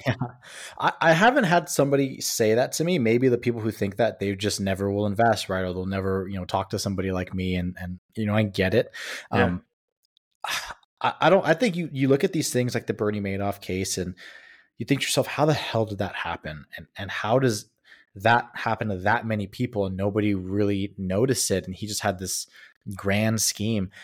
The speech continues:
Speaker 1: You know, since a lot of that stuff, and Bernie Madoff has created so many more laws in terms of disclosures and, and proof that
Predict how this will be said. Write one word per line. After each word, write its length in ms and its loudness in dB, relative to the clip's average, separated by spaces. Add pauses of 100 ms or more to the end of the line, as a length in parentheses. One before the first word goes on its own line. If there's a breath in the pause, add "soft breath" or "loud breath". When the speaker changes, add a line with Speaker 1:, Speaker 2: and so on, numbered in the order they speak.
(120)
Speaker 1:
You 80 0
know, 40 2
since 240 2
a 40 6
lot 220 4
of 40 6
that 140 0
stuff, 240 2
and 140 -6
Bernie 200 2
Madoff 360 2
has 300 -10 (120)
created 540 -4
so 240 0
many 140 2
more 180 2
laws 720 0
in 80 -14
terms 280 -16
of 140 -18 (180)
disclosures 800 2
and, 240 -6
and 180 -14
proof 280 0
that 180 -2